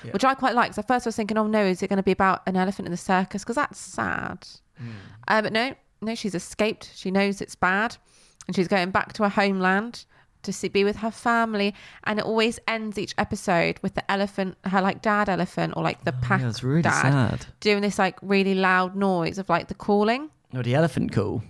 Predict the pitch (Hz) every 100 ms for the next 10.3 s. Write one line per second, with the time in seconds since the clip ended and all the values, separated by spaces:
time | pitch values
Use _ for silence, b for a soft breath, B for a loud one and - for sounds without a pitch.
0 | - - - 196 208 202 196 - 208 208
1 | 202 196 - - 240 240 233 - - 247
2 | 247 220 202 202 220 240 - - 233 220
3 | 214 226 - 247 220 - - - 233 233
4 | 233 269 262 240 226 220 233 285 269 220
5 | 202 190 196 _ 131 127 175 160 - 160
6 | 147 110 - - 135 127 180 214 - 175
7 | 156 156 147 135 131 220 - - - B
8 | B - 160 214 110 165 131 120 107 -
9 | 156 180 - 147 131 120 123 117 120 113
10 | - -